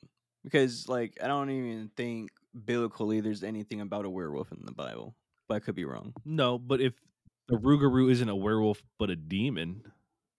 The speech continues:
Speaker 1: Ah, ha, ha.
Speaker 2: you now have a reason to fear it.
Speaker 1: Ah, yes.
Speaker 2: Which a
Speaker 1: True.
Speaker 2: lot of people think the Dogman potentially is a demon, and the Dogman could be the Rougarou.
Speaker 1: Man, you, you gotta
Speaker 2: Dun,
Speaker 1: stop
Speaker 2: dun,
Speaker 1: saying
Speaker 2: dun.
Speaker 1: Dogman, because you know that is one of,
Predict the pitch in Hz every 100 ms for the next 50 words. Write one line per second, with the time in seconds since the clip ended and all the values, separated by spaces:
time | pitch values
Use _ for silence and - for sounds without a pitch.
0 | _ - 113 117 85 - - - 117 127
1 | 139 180 214 101 104 104 101 104 98 90
2 | 101 101 98 90 - 113 98 - 113 _
3 | _ - 104 101 143 123 - - - -
4 | 101 104 101 110 101 113 101 90 107 90
5 | 85 87 95 98 92 90 90 90 - -
6 | - 90 85 82 85 120 107 82 90 80
7 | 80 80 - - 92 87 85 90 85 87
8 | 82 - 98 87 85 80 87 90 117 95
9 | 69 - _ - 113 104 78 - - 123
10 | 123 120 127 127 - 110 117 - 135 127
11 | 104 107 104 110 117 120 120 123 131 131
12 | 104 107 98 104 104 104 104 107 107 123
13 | _ _ _ _ _ _ _ - 117 110
14 | 113 110 104